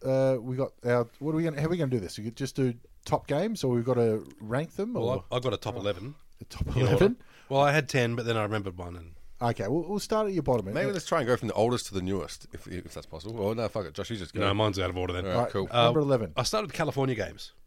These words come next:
Speaker 3: Yes.
Speaker 1: Yeah, there
Speaker 3: Yes.
Speaker 1: we go.
Speaker 2: Um,
Speaker 1: And California
Speaker 2: from
Speaker 1: Games
Speaker 2: back in the
Speaker 1: two.
Speaker 2: day.
Speaker 3: Yep.
Speaker 2: Um, just because, you know, games that, uh, you couldn't normally play, and they were fun. Like, you had skateboarding,
Speaker 1: I, I was gonna
Speaker 2: surfing.
Speaker 1: say, I think the first skateboarding game, certainly the first skateboarding
Speaker 3: Yeah.
Speaker 1: game that
Speaker 3: Yeah.
Speaker 1: I
Speaker 2: Hang
Speaker 1: remember.
Speaker 2: gliding.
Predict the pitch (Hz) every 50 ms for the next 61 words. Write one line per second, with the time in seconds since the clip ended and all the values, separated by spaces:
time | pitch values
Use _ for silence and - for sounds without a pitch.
0 | - - - - - 117 127 277 302 302 277 247 208 - 208 - 151 202 277 262
1 | 165 123 101 90 98 113 170 262 277 - 110 113 113 113 110 107 104 160 160 147
2 | - 165 156 147 135 147 143 143 - - - 113 - 131 - - - 107 127 160
3 | 202 - - - 110 113 120 - - - - - - - - 120 120 120 120 120
4 | 120 120 120 123 - - - 180 - 160 139 151 156 143 131 131 - - - -
5 | 175 202 208 208 220 226 214 - - - - - - - 170 - - - 208 220
6 | 226 220 185 143 147 165 147 - - - - - 143 139 135 131 131 131 127 127
7 | 127 127 120 113 - - - - - - - - - - - - - - - -
8 | 185 190 - 226 214 202 - - - - - - - 170 180 180 175 175 165 156
9 | 156 - 170 120 - - - - - - 131 139 151 151 147 - 139 123 127 131
10 | 131 135 123 127 123 107 - - - 139 139 139 127 123 131 131 127 131 127 123
11 | 127 123 - 131 127 123 - - 131 120 117 117 120 113 113 113 - 180 160 -
12 | - - 120 131 139 131 - - 139 139 127 - - - 120 135 - - 175 165
13 | 131 107 95 95 90 78 80 - - 165 147 131 113 101 - - 120 107 - -
14 | - 139 160 147 117 101 104 104 95 90 - 98 101 - - 127 135 135 127 131
15 | 127 127 127 127 127 131 131 135 139